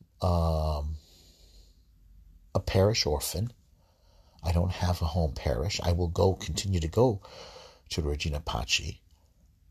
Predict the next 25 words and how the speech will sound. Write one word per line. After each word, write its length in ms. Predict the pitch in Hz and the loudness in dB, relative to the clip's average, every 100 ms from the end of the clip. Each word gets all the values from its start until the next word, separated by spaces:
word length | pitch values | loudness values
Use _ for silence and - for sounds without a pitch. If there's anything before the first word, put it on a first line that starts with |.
| _ - - | _ -20 4
but 260 | 104 98 - _ _ _ _ - - _ _ _ _ _ _ _ _ _ _ - - | 6 6 2 _ _ _ _ -20 -20 _ _ _ _ _ _ _ _ _ _ -20 -2
I 60 | |
don't 200 | 92 95 | 2 4
have 180 | 87 90 | 4 4
a 60 | 82 | 2
home. 320 | - 85 78 - _ _ _ _ _ _ _ - | -2 -2 -4 -12 _ _ _ _ _ _ _ -2
And 540 | 85 80 80 76 76 - - | 2 2 2 0 -4 -6 -4
I, 440 | 80 80 80 80 82 - - | 0 2 2 2 0 -6 -2
I 140 | 82 78 | 0 2
will 180 | 87 | 2
never 260 | 92 104 95 | 4 4 2
find, 600 | 87 - 82 76 71 71 - | 0 2 2 2 -2 -6 -2
I 60 | |
will 140 | 82 85 | 0 0
never 240 | 104 104 | 0 0
have 240 | 90 87 | 0 0
the 80 | 82 | -2
kind 200 | - 80 | -4 -4
of 60 | 73 | -4
community 500 | - 80 76 69 67 | -4 -2 0 -2 -4
I 120 | 65 | -6
want. 240 | 64 64 | -8 -8
I 80 | - | -4
have 280 | 78 87 87 | 0 0 0
only 340 | 87 82 76 | 0 2 0